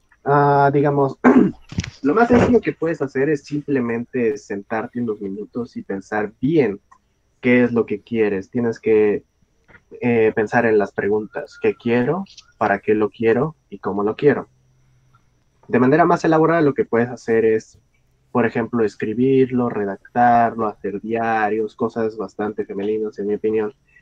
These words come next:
Y, pero también puedes hacer ejercicios de meditación, tratar de concentrarte bien, porque para eso la meditación es un ejercicio para ayudar a controlar lo que es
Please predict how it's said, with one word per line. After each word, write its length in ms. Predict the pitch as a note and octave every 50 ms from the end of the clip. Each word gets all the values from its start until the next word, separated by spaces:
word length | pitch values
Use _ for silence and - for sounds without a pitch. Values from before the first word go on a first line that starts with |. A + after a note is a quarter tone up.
| _ _ _ _ _ _ _ _ _ -
Y, 600 | C#3 C#3 C3+ C3 C3 C3 C3 C3 B2+ B2+ B2+ B2+
pero 280 | - - A#2+ A#2+ A2+
también 280 | - - A#2 A#2 A#2 B2
puedes 260 | - B2+ B2+ B2 -
hacer 400 | B2 A#2+ - A#2 A#2 A#2 - - - - _ _ _ _ -
ejercicios 640 | - B2 - A#2 - - - G#2+ - A2+ A2 A2
de 100 | A2 G2+
meditación, 800 | G#2 G#2 G2 G#2 G2+ - G#2+ G2+ - - B2 A2+ G#2+ A2 A2+ -
tratar 400 | - G#2+ G#2 - - A#2 A2 A2
de 140 | G#2+ A2+ G2+
concentrarte 840 | - - G#2+ G2 - - F#2 F#2+ F#2+ - A2 A2 A2 A2+ - - A#2 A2
bien, 340 | A#2+ A#2 A2 G#2+ A2+ C3 - _ _ _ _ _ _ _ _
porque 220 | - A2 - B2
para 200 | A2 - A#2 A#2
eso 120 | A2+ A2+ C3
la 140 | A#2+ A#2 A2
meditación 480 | A2 A2 G#2+ G2 A2 A2 - A#2 A2 G#2+
es 100 | G#2 -
un 100 | A#2 A#2
ejercicio 420 | A2+ - G#2 - - A#2 B2 A#2
para 220 | - - G#2 G2+
ayudar 280 | G2 G2+ G2+ G2+ G2+ G2+
a 60 | G#2
controlar 640 | - - G2+ G2 - G2+ G2 G2 G#2 G#2 G#2 G#2 G#2
lo 80 | G2+ -
que 200 | - - G2+ G2+
es 220 | G2+ - - _